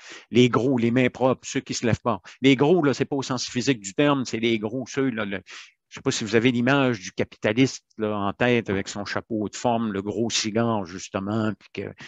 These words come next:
et les poches pleines d'argent et qui a tout monopolisé la richesse, évidemment, au détriment du, euh, euh, du petit peuple. Les mains propres, c'est-à-dire, c'est les gens qui ont les mains propres parce qu'ils travaillent pas. Fait que, comme ils font juste gratter du papier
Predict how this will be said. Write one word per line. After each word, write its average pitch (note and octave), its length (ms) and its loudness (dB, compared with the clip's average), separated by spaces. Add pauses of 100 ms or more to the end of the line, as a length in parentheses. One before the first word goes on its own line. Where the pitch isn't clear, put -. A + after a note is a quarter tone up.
(280)
et A2 80 2
les A2+ 60 4
poches - 280 -2
pleines A#2+ 280 0
d'argent G#2 460 0
et G2+ 160 -4
qui G2+ 140 -4
a - 20 0
tout - 160 -8
monopolisé G#2 760 -2
la G2 100 2
richesse, G2 480 -4 (180)
évidemment, G2+ 480 -4 (140)
au A2 100 -2
détriment G#2+ 580 -2 (120)
du, G2 340 -10 (240)
euh, F#2+ 240 -10 (880)
euh, G2+ 420 -6
du G2+ 160 -8
petit - 240 -6
peuple. G#2+ 260 -2 (280)
Les A#2 160 6
mains A#2 180 6
propres, C#3+ 380 0
c'est-à-dire, A#2 600 0
c'est - 320 -2
les A2+ 220 2
gens B2+ 220 -2
qui - 100 -8
ont G#2+ 60 -4
les G#2 60 -2
mains G#2 140 -2
propres F#3+ 200 -6
parce G#2+ 120 -2
qu'ils - 100 -12
travaillent F#2+ 360 0
pas. B2 160 -4 (260)
Fait G2+ 120 -10
que, G2 300 -12
comme G#2 200 -6
ils G2 60 -6
font G2+ 200 -6
juste G2+ 220 -6
gratter G2 260 -2
du F#2+ 140 -10
papier A2+ 380 -2